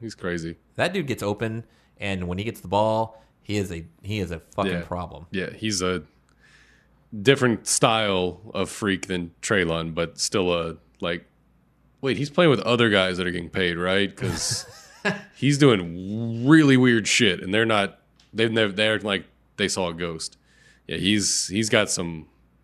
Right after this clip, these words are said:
Speaker 2: With
Speaker 1: he got some
Speaker 2: Daboll,
Speaker 1: juice to him.
Speaker 2: i-, with Daboll, uh, calling the shots there, and, uh, Danny Dimes throwing the ball, there's a lot of upside, uh, that could happen. And there, there could be some magic right there.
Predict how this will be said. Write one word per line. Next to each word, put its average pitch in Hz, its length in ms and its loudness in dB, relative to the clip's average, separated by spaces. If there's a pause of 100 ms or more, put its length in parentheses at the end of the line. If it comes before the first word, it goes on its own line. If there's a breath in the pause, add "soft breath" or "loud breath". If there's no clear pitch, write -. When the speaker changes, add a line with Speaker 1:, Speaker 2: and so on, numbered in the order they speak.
(160)
Speaker 2:
With 120 240 -8
Speaker 1:
he 135 120 4
got - 100 2
some 156 80 6
Speaker 2:
Daboll, 151 240 6
Speaker 1:
juice 135 140 -2
to 90 140 -4
him. 107 380 -6
Speaker 2:
i-, - 20 -8
with 110 220 -4
Daboll, 131 720 4
uh, 104 240 -2
calling 110 280 -2
the 101 60 -4
shots 95 360 0
there, 92 560 0 (600 soft breath)
and, 95 340 -2
uh, 92 420 0
Danny 104 240 -4
Dimes 95 360 -2
throwing 98 240 -4
the 92 60 -6
ball, 90 560 0 (240)
there's 107 480 0
a 117 60 0
lot 98 260 4
of 90 100 0
upside, 90 560 -2 (240)
uh, 87 280 -8
that 90 260 -10
could 95 120 -6
happen. 85 560 -8
And 92 120 -8
there, 104 100 -2
there 110 220 -2
could 113 180 -4
be 107 140 -2
some 92 160 -6
magic 85 360 -8
right 73 180 -12
there. 78 260 -14